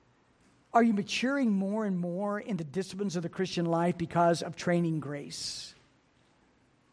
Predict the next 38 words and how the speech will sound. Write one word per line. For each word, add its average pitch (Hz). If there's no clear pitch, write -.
Well, 202
let's 202
look 220
at 185
the 196
next 190
one, 165
the 160
fourth 190
one. 113
The 165
fourth 180
one. 117
And 180
we'll 202
go 202
through 202
this 190
one 165
quickly, 190
and 170
then 170
we'll 170
wind 185
it 160
down 175
with 165
the 165
last 165
one. 123
The 196
grace 254
of 185
God 190
is 185
personal. -
It's 170
personal. 135